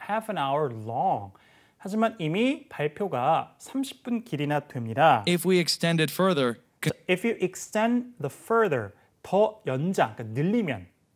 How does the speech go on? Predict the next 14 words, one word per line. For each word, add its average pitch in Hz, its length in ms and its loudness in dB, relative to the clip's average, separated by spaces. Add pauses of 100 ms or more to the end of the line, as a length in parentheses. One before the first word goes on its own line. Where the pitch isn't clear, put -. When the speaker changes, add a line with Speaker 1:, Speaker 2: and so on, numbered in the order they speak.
(400)
Speaker 1:
프레젠테이션의 220 640 -4
양을 123 380 -2
늘리면 127 580 -2 (100)
Speaker 2:
consumers 139 640 2
might 147 260 2
find 113 300 0
it 107 100 -6
boring. 131 520 0 (180)
Speaker 1:
자, 143 240 -4
consumers 226 560 -4
might 151 240 2
find 147 260 -4
it 175 220 -8
boring. 139 540 -4